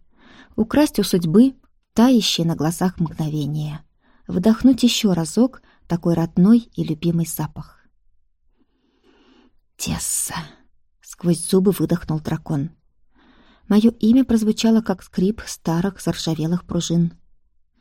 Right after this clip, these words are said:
И, наконец, положил ладонь мне между лопаток, еще сильнее вжимая в себя. От облегчения,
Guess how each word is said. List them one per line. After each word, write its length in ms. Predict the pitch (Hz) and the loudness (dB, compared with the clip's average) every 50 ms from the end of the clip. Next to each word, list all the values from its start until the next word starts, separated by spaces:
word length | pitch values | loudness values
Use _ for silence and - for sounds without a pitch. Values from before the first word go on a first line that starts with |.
| _ _ _ _ _ _ _ | _ _ _ _ _ _ _
И, 80 | - 214 | 4 6
наконец, 540 | 220 233 226 240 240 247 277 320 - - - | 6 6 8 6 6 6 6 4 0 -4 -8
положил 440 | - 180 175 180 170 170 220 226 | -4 -2 -2 0 2 2 2 2
ладонь 340 | 196 180 175 160 151 190 208 | 2 2 0 0 0 0 2
мне 240 | 180 165 160 165 175 | 2 2 2 2 0
между 320 | 170 156 156 160 - - | 0 0 -2 -6 -6 -8
лопаток, 640 | 151 147 127 - _ - 151 - - - - - - - - _ _ _ _ - | -10 -10 -10 -10 _ -10 -10 -10 -12 -18 -20 -20 -20 -20 -20 _ _ _ _ -4
еще 240 | 175 165 - - | -4 -4 -2 -4
сильнее 680 | 156 - - 165 151 147 - 156 165 190 214 226 226 226 - | -6 -4 -4 -6 -6 -4 -4 -2 0 2 2 2 2 0 -4
вжимая 460 | - - - 147 147 143 151 156 160 | -8 -8 -6 -6 -6 -6 -6 -6 -8
в 60 | 151 - | -10 -12
себя. 420 | - - - 151 - 127 139 - - _ _ _ _ _ _ _ _ _ _ _ _ _ _ _ _ _ _ _ _ _ _ _ _ _ _ - - | -14 -14 -12 -10 -8 -10 -10 -10 -14 _ _ _ _ _ _ _ _ _ _ _ _ _ _ _ _ _ _ _ _ _ _ _ _ _ _ -20 -10
От 220 | - 196 190 - 208 | -8 -8 -4 -4 -2
облегчения, 720 | 185 202 196 190 - - - - 240 254 247 214 180 180 | -2 0 -2 -2 -4 -8 -4 0 2 2 4 2 0 0